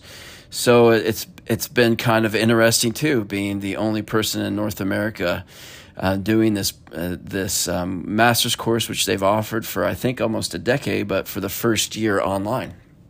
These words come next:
So anyway, that's where I've been this past year. There are lots of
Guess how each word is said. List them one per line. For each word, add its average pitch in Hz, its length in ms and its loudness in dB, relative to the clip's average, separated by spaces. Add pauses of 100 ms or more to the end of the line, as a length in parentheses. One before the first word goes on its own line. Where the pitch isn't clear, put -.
(1040)
So 185 140 6
anyway, 190 300 6 (560)
that's - 500 2 (200)
where 127 160 6
I've 123 180 6
been 131 200 2
this 113 180 -8
past 110 460 -2
year. 113 240 -2
There 117 160 -2
are 110 60 0
lots 135 360 2
of 117 120 -4